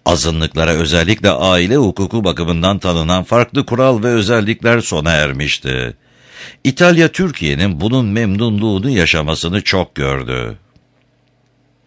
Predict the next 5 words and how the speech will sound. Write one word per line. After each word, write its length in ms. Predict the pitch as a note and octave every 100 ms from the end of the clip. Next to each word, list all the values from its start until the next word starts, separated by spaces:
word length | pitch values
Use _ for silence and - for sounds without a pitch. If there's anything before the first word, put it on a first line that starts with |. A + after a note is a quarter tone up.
| _ _ _ _ _ _ _ _ - - - - -
Mussolini 720 | A2+ E3 - F3 E3 F3 F#2+
Roma 340 | F2+ C3 F#2+ D2
İmparatorluğunu 920 | D2 D#2 D#2 D2 E2 D#2 D#2+ F#2+ F2
canlandırmak 840 | F#2+ E2 D#2 E2+ D#2+ D2+ D2 D2
istiyordu. 720 | D2+ - D2+ C#2 C#2 C2+ C2+